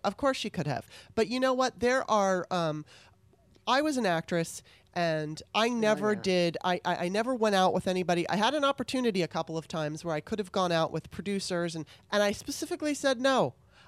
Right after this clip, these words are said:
Speaker 1: I, a-, a-, and that, and one of these guys didn't like it. But, you know, I, I,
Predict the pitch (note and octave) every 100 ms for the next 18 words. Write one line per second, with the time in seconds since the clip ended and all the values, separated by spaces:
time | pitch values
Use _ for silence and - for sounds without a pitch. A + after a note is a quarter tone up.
0 | - - G#3 G#3 - G#3 - F#3+ G#3+ A#3
1 | - G3+ F#3 A3 D#4+ C#4 G#3+ - E3 D#3+
2 | F3+ - - - B3 C#4 A#3 D#4+ - B2
3 | - _ _ - - - F#3 G#3+ G3 -
4 | _ _ A3 A#3 G#3+ - _ _ - -
5 | F#3